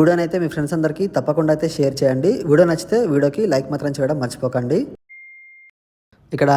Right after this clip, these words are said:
click here to edit ఎంపీహెచ్ఏ female online application అని కనిపిస్తుంది కదా, అది క్లిక్ చేయండి. అది క్లిక్ చేయగానే మీకు ఈ విధంగా అయితే ఓపెన్ అవుతుంది.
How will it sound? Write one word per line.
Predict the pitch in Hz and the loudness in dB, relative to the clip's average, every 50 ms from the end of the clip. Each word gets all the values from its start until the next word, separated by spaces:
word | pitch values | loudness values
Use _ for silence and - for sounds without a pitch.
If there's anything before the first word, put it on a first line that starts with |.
| 143 139 | 2 2
click | 160 160 151 156 - | 2 0 2 4 4
here | 202 190 175 180 - | 4 4 4 6 6
to | 196 214 208 208 170 | 4 4 6 4 4
edit | 147 151 170 165 156 160 | 4 4 2 0 -2 -2
ఎంపీహెచ్ఏ | 165 139 139 170 175 170 170 190 175 - | -2 -2 0 0 0 0 0 -2 -2 0
female | 170 156 156 170 170 - - 139 | 0 0 0 0 0 0 -2 -2
online | 143 147 151 143 | 0 0 -2 -2
application | 143 147 156 151 - 160 | -4 -4 -4 -4 -2 -4
అని | 143 139 | -2 -2
కనిపిస్తుంది | 135 120 127 139 - - 139 127 | -2 -2 -4 -6 -4 -2 0 0
కదా, | 131 151 | 2 2
అది | 175 165 160 | 2 0 -2
క్లిక్ | 143 127 - - | -4 -4 0 0
చేయండి. | 143 127 123 127 156 233 320 - - _ - | 2 2 2 2 0 0 -2 -4 -10 _ -2
అది | 143 143 139 | 0 0 2
క్లిక్ | 160 151 147 - | 0 -2 0 0
చేయగానే | 185 180 170 175 196 196 165 | 2 2 2 0 0 0 -2
మీకు | 151 151 156 156 - 160 | 0 0 -2 0 2 2
ఈ | 143 | 2
విధంగా | 147 151 151 147 147 | 4 4 2 0 0
అయితే | 147 - 196 214 - 151 | 0 0 -2 0 0 -2
ఓపెన్ | 127 - 135 131 | -2 0 -2 -2
అవుతుంది. | 127 131 139 131 131 147 | -2 -2 -2 -2 0 2